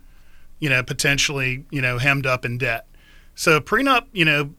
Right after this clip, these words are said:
it may give you the rewards, but it may also take away the, the, the punishments if you fail.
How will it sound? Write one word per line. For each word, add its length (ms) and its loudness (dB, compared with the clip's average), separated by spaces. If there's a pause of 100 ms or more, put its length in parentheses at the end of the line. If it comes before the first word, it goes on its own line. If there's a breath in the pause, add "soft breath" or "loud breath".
(160)
it 160 -4
may 140 4
give 220 4
you 100 0
the 80 2
rewards, 400 4
but 80 -2
it 60 -2
may 120 4
also 300 2
take 260 0
away 280 0
the, 240 -2
the, 400 -4
the 80 -10
punishments 600 0
if 140 -8
you 80 -8
fail. 460 -4